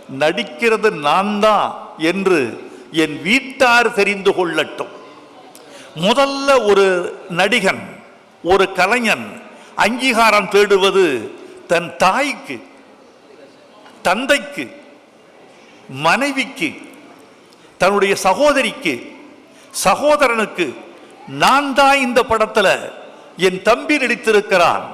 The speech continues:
என் மகன் நடித்திருக்கிறான், என் மைத்துனன் நடித்திருக்கிறான்" என்று குடும்பத்தார் அங்கீகரிக்க வேண்டும். அதற்குத்தான் ஓர் இளைஞன் துடிக்கிறான், தன் அங்கீகாரம்.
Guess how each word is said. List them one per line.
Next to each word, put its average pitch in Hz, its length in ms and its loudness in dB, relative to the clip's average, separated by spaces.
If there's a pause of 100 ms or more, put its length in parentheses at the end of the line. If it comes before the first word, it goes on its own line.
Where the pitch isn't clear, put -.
(440)
என் 180 280 -2
மகன் 214 300 2
நடித்திருக்கிறான், 190 960 0 (360)
என் 170 320 -2
மைத்துனன் 277 480 2
நடித்திருக்கிறான்" 202 1040 2 (240)
என்று 185 880 2 (200)
குடும்பத்தார் 277 720 2
அங்கீகரிக்க 226 600 2
வேண்டும். 180 340 0 (460)
அதற்குத்தான் 220 920 2 (200)
ஓர் 202 260 4
இளைஞன் 240 500 2
துடிக்கிறான், 247 680 0 (420)
தன் 202 200 2
அங்கீகாரம். 208 720 0